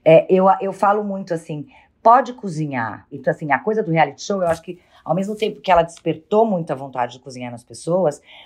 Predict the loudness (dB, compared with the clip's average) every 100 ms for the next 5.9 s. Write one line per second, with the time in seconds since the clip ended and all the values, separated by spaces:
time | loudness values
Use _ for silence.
0 | _ 4 4 6 4 4 0 -2 -2 0
1 | 2 0 -2 -6 -6 -6 -4 -6 -4 -2
2 | -2 -4 -8 -10 -10 -14 -2 2 2 0
3 | -4 -6 -8 -10 -14 -4 0 2 0 -8
4 | 2 4 6 4 -2 2 2 0 -6 -6
5 | -6 -4 -4 -4 -4 2 2 2